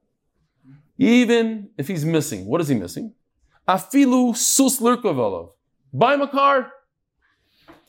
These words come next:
Ve'eved loretz lefanov. This is unbelievable. Now, it's talking about a person who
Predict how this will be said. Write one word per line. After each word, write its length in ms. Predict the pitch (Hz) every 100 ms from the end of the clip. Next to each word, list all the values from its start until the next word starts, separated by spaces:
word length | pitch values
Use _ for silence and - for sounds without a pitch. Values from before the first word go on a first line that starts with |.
| _ _ _ _ _ _ _ _ _ _
Ve'eved 800 | 107 110 - - 311 294 277 254 170
loretz 540 | 180 254 262 226 196
lefanov. 880 | 160 - 214 208 185 180 175 147 123
This 220 | 175 180
is 200 | 160 135
unbelievable. 920 | 127 127 120 104 92 90 90 87 87 _ _ _ _ _ _ -
Now, 240 | 151 117
it's 120 | - -
talking 180 | 269
about 160 | 262 214
a 60 | 170
person 640 | 156 139 143 139 139 - _ _ -
who 480 | 180 170 170 -